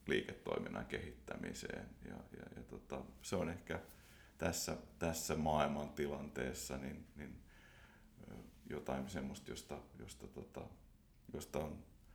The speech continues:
on hyvä pitää kiinni ja josta voi olla jopa vähän tyytyväinenkin, että,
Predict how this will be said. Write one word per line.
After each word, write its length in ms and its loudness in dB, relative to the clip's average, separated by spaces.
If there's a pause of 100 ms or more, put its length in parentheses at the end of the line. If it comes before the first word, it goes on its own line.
(160)
on 140 4
hyvä 220 8
pitää 320 2
kiinni 360 4
ja 100 4
josta 340 -2 (340)
voi 120 4
olla 200 2 (100)
jopa 240 -4 (100)
vähän 180 -4
tyytyväinenkin, 880 -4
että, 280 -6